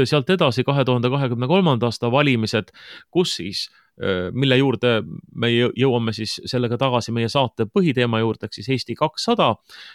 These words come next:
ja tema roll Eesti poliitikas, et kus siis, äh, tegelikult, äh,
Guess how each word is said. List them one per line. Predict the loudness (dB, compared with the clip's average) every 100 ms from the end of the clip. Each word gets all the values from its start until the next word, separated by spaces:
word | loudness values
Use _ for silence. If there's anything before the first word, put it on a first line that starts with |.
| -4
ja | 0
tema | 2
roll | 4 4 2
Eesti | 0 -2
poliitikas, | 0 0 0 -6 -6 -6 -6 _ _ _ _ _ _ _ _ -4 -2
et | 0
kus | 0 0 0
siis, | 0 2
äh, | 2 2 _ _ _ _ -2
tegelikult, | 2 2 0 -2 -4 _ 0
äh, | 0